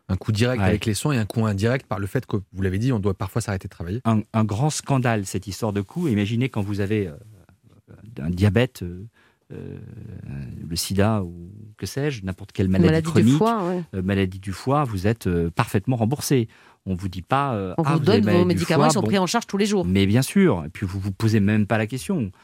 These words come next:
Speaker 2: Alors après, parfois il y a du reste à charge sur, sur certaines pathologies. Je sais que les diabétiques râlent parfois,
Speaker 3: Bien sûr.
Speaker 2: ou dans Alzheimer ça râle un peu, mais,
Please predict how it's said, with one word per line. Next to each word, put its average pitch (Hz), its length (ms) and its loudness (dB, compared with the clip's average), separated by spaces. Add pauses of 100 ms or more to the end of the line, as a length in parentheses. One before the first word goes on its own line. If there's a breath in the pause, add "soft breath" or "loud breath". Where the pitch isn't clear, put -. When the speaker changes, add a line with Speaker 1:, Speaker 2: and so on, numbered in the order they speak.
(220 soft breath)
Speaker 2:
Alors 76 140 -8
après, 120 360 0
parfois 92 280 -2
il - 20 2
y - 20 0
a 92 40 0
du 85 80 -6
reste 85 220 -4
à 113 40 4
charge 127 420 -2
sur, 85 160 -12 (200 soft breath)
sur - 180 -16
certaines 92 300 -6
pathologies. 110 420 -2
Je 107 100 -6
sais 92 160 -8
que - 60 -14
les 95 80 -2
diabétiques 92 440 -6
râlent 95 240 -2
parfois, 127 380 -2
Speaker 3:
Bien 131 100 2
sûr. 107 120 0
Speaker 2:
ou - 40 -4
dans 87 120 -2
Alzheimer 98 500 2
ça - 140 -4
râle 107 160 0
un 127 60 2
peu, 185 160 4 (480 loud breath)
mais, 113 300 6